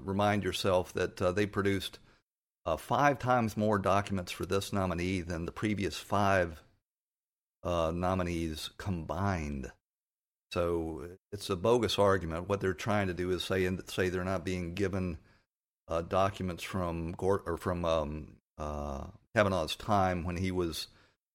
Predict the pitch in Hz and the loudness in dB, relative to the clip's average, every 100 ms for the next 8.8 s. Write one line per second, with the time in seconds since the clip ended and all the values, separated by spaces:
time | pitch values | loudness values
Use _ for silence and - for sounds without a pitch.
0 | - 120 113 85 104 87 87 85 - 95 | 0 4 4 2 2 2 4 0 -2 -2
1 | 87 85 82 80 82 87 - - - 113 | 0 0 2 2 0 -6 -14 -16 -6 2
2 | 98 95 82 - 95 90 90 80 95 - | 4 2 0 -2 0 0 0 -2 -8 -20
3 | _ _ - 113 - - - _ _ 110 | _ _ 4 4 4 -2 -14 _ _ 2
4 | 117 107 - 127 - 92 80 71 85 - | 4 4 4 2 2 0 0 0 -6 -8
5 | - - _ _ _ _ _ _ _ _ | -10 -20 _ _ _ _ _ _ _ _
6 | _ _ _ _ _ _ _ _ _ _ | _ _ _ _ _ _ _ _ _ _
7 | _ _ _ 82 78 90 90 71 98 76 | _ _ _ -6 -4 -2 -2 0 -2 -2
8 | 73 67 62 - 73 - - | -4 -8 -8 -6 -8 -6 -8